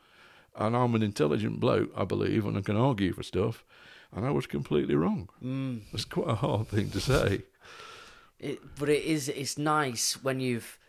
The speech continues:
Speaker 2: indoctrinated yourself with a belief pattern or a
Speaker 1: Mm.
Speaker 2: belief system to find different ways of expressing it. And when you're in groups of people, to articulate it and be sort of propped up as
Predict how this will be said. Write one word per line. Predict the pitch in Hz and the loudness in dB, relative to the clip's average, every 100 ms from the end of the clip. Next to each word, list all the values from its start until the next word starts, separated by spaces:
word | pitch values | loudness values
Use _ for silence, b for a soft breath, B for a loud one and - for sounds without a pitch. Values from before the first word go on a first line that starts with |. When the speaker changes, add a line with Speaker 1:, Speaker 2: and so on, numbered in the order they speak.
| b - | b -10
Speaker 2:
indoctrinated | 131 135 147 - - 113 117 107 | -4 2 0 0 -4 -4 -4 -6
yourself | 117 - 139 127 104 - - - B B - | -8 -2 0 0 -2 -10 -18 -20 B B -8
with | 113 113 101 - _ - | -2 0 -2 -10 _ -4
a | |
belief | 117 120 107 98 | -2 -2 -4 -6
pattern | - 101 95 95 101 104 | -4 -4 -4 -8 -10 -6
or | 104 | -6
a | |
Speaker 1:
Mm. | - | -4
Speaker 2:
belief | 107 104 | -6 -6
system | - 101 - 95 90 98 95 B B B B - | -6 -6 -6 -6 -8 -10 -14 B B B B -8
to | - 123 117 110 104 B B B B | -2 0 -2 -4 -10 B B B B
find | - 147 147 135 120 | -2 0 2 0 -2
different | 139 135 | -4 -4
ways | 123 127 110 | 0 0 -2
of | 107 | -4
expressing | - - 139 123 - 117 | -4 0 0 2 0 -2
it. | 101 95 | -2 -4
And | 98 113 | -4 -2
when | 135 | 0
you're | 131 | 0
in | 127 | 0
groups | 127 117 - | -2 -6 -6
of | 113 | -8
people, | 131 127 - 107 95 92 | -6 -6 -6 -6 -6 -8
to | - 110 101 | -4 -2 -2
articulate | 117 113 - 135 - 127 117 117 117 | -2 -4 -4 -6 -2 -2 0 0 0
it | 117 110 | -2 -2
and | 110 | -4
be | 110 | -4
sort | 113 127 98 | -2 -2 -4
of | - | -4
propped | - - - - | -4 -4 -4 -2
up | 127 - | -2 0
as | 117 110 - | -2 -2 -6